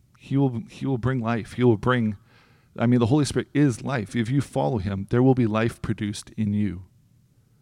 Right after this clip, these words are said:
There will be fruit that is born in you. Paul,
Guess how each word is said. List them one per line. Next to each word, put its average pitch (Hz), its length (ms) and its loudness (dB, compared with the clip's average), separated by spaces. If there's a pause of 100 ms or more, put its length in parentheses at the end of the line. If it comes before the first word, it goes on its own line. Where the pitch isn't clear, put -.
(380)
There 120 100 6
will 123 60 8
be 113 160 0
fruit 135 400 -2
that 107 140 -2
is 107 140 -4
born 107 380 -2
in 104 160 -4
you. 95 280 -12 (580)
Paul, 147 500 0